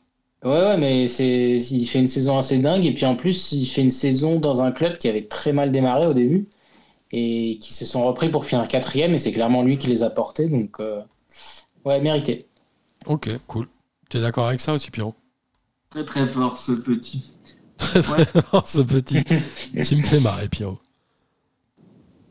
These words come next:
Speaker 2: Tu me fais rigoler.
Speaker 3: Hum.
Speaker 2: Merci, euh, messieurs, pour cette, euh, belle émission. J'étais ravi de la faire avec vous deux, amis auditrices et auditeurs. J'espère évidemment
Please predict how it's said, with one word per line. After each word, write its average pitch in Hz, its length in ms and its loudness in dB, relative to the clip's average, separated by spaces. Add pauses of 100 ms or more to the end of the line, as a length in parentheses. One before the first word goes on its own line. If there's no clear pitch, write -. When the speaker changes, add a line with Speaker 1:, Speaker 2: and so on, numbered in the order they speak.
(360)
Speaker 2:
Tu - 120 -6
me 117 40 -2
fais 110 160 -2
rigoler. 95 360 -4 (560)
Speaker 3:
Hum. 143 140 -2 (460)
Speaker 2:
Merci, 160 540 6
euh, 104 640 4 (100)
messieurs, 101 360 2
pour 98 200 -6
cette, - 300 -8
euh, 95 160 -2 (920)
belle 196 260 6
émission. 123 340 6 (360)
J'étais - 220 -4
ravi 107 240 2
de 117 60 2
la 104 80 4
faire 113 160 0
avec 101 140 0
vous 98 160 -2
deux, 127 140 6
amis 120 260 6
auditrices 110 500 0
et - 20 2
auditeurs. 110 420 2
J'espère 104 360 -2
évidemment 101 480 0